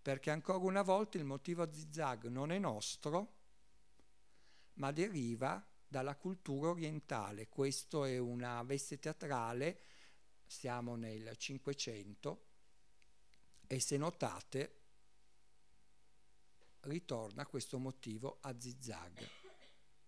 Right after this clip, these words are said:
Motivo a zigzag che ogni tanto emerge anche sui tessuti, qua siamo agli inizi del Seicento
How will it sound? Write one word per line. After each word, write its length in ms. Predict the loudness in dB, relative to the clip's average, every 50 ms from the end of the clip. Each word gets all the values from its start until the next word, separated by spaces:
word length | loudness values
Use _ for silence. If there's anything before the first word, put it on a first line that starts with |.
| -18 -18 -20 -20 -20 -20 -20 -20 -20 -20 -18 -18 -18 -18 -18 -6
Motivo 360 | -4 -2 -2 0 0 2 2 2
a 80 | 2
zigzag 540 | 0 -2 0 4 6 6 6 4 2 -2 0
che 120 | 4 4
ogni 260 | 4 4 4 2 0 2
tanto 340 | 2 2 2 2 0 0
emerge 400 | 2 2 4 2 2 0 0 -2
anche 180 | -4 -2 -4 -4
sui 200 | -4 -4 -6 -2
tessuti, 560 | 0 0 0 2 0 0 0 0 0 -2 -2
qua 140 | 0 2 0
siamo 300 | 2 2 0 0 0 0
agli 140 | 0 0 0
inizi 480 | 0 2 2 0 0 -2 -4 -4 -4
del 180 | -4 -4 -2 0
Seicento 840 | 0 0 0 0 -2 -2 -2 0 -2 -4 -4 -4 -2 -2 -2 -2 -6